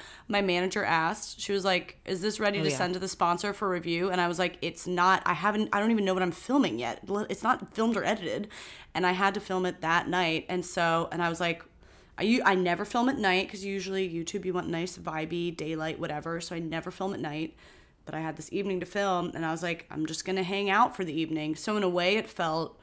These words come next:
Speaker 1: really, like, slapdash thrown together. Um,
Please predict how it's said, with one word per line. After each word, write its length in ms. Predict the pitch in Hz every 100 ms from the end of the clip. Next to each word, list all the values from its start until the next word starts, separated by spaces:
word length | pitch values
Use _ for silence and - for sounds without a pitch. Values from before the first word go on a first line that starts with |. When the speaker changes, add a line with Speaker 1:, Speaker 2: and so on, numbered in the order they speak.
| - - - _
Speaker 1:
really, 680 | 170 180 185 185 185 180 185
like, 380 | 165 160 - - -
slapdash 1000 | - - 185 170 165 - 165 160 165 -
thrown 260 | - 165 156
together. 680 | 156 151 156 196 247 294 - - - - _
Um, 680 | 175 180 180 170 165 165 180